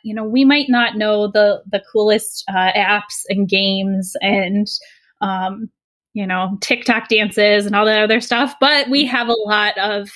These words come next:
um, support that we can offer to our students. And, and that's why digital citizenship really just needs to be this ongoing conversation. It can't just be a one and done. We have to continually talk with our own children and with our students,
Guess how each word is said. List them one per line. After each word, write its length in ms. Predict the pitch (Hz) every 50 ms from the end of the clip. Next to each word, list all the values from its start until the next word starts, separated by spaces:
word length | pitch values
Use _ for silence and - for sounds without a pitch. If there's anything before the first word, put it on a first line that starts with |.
| - _ _ _ _ _ _ _ _ 208
um, 280 | 202 202 190 190 196
support 640 | - - - 247 - - - 226 214 208 220 226 - -
that 140 | 233 214
we 120 | 220 214 -
can 120 | 247 220
offer 560 | 208 208 220 214 - 240 226 233 240 226 - _ _
to 200 | - - 254 247
our 120 | 240 240 247
students. 640 | 247 - - 254 254 247 254 254 254 262 - - - - - - - - - - _
And, 300 | 247 247 240 233 - - _
and 120 | 240 254 277
that's 200 | 285 294 - -
why 120 | 359 349
digital 360 | - 269 247 269 262 240 233
citizenship 560 | 233 - 220 233 240 240 240 233 - 220 208
really 180 | 214 208 202 202
just 180 | 196 214 - 233
needs 220 | 220 226 - -
to 80 | - 202
be 80 | 208
this 180 | 185 202 196 - -
ongoing 440 | 185 208 202 190 185 185 185 190 180
conversation. 840 | - 185 185 185 - 180 - - - 175 - - 175 175 160 170 -
It 200 | 240 226 208 - - -
can't 220 | 226 220 - - -
just 300 | - 220 214 214 - - -
be 220 | 202 196 190 - -
a 80 | 196
one 220 | 185 202 196 190 190
and 140 | 185 185 180
done. 400 | 196 180 185 180 180 180 196 - -
We 120 | 214 196 196
have 160 | 196 185 - -
to 100 | 208 202
continually 760 | - - 214 208 202 - - 202 190 190 185 190 190 190 190
talk 300 | 180 - - 196 190 185 -
with 140 | 208 196 -
our 180 | - 185 - -
own 160 | 240 262 262
children 480 | 247 - 254 233 220 220 214 208 208 202
and 240 | - 208 202 196 196
with 160 | 196 196 190
our 100 | 175 180
students, 680 | - - - 196 185 180 185 190 - - - - -